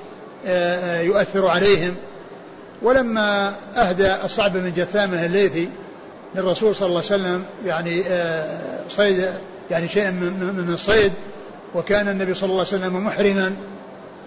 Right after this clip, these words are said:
رده إليه وقال: "إن ل-، يعني لم نرده إليك إلا أن حرم"، يعني رأى في وجهه شيء من التأثر فقال: "إن لم نرده إليك إلا أن حرم"، والمحرم لا يأكل الصيد،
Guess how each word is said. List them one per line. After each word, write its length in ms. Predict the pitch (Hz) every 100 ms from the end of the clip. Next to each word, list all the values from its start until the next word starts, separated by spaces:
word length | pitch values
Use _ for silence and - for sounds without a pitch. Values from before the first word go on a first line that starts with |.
| - - - - - - - - - - - - - - - -
رده 420 | 226 254 214 208
إليه 200 | 240 226
وقال: 280 | 233 233 226
"إن 300 | 233 254 233
ل-، 400 | 220 - - 214
يعني 240 | 202 202
لم 140 | 208 214
نرده 280 | 214 214
إليك 260 | 214 226 208
إلا 180 | 233 226
أن 160 | 220
حرم"، 280 | - 233 165 - 170
يعني 300 | 160 185 196 - - - 226
رأى 220 | 233 196
في 100 | 202
وجهه 340 | 220 175 180
شيء 180 | 175 202
من 80 | 196
التأثر 520 | 185 202 185 226 269 - - - -
فقال: 300 | 190 214 214
"إن 280 | 220 247 226
لم 240 | 214 220
نرده 400 | 214 214 208 202
إليك 240 | 214 240 226
إلا 240 | 214 214
أن 180 | 208 214
حرم"، 300 | 208 208 165 - - - - - - - -
والمحرم 460 | 233 254 - 240 320
لا 100 | 277
يأكل 300 | 196 196 185
الصيد، 300 | - 170